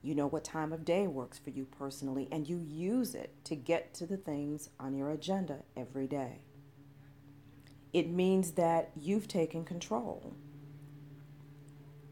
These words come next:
You get to say what time is and have your personal power back,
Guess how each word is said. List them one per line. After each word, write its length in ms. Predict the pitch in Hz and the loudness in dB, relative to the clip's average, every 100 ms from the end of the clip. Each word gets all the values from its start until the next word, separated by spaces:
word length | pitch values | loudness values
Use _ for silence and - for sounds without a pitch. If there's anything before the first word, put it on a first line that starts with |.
| - - | -18 -16
You 280 | 147 175 254 | -4 4 6
get 240 | 277 208 143 | 6 4 4
to 80 | |
say 420 | 156 - - - - 143 | -2 0 -2 -4 -10 2
what 220 | 165 - | 2 2
time 400 | - 156 139 139 | -2 -2 -2 -4
is 480 | - - - - 143 139 | -6 -6 -4 -4 -6 -8
and 140 | 151 | -8
have 440 | 156 190 208 226 220 - | 0 2 4 2 -2 -6
your 100 | 202 | -2
personal 540 | 196 - 175 - 170 165 | -2 0 0 0 -4 -4
power 500 | - 190 220 233 214 | -6 -2 0 0 -2
back, 460 | 180 147 139 139 | -4 -6 -6 -12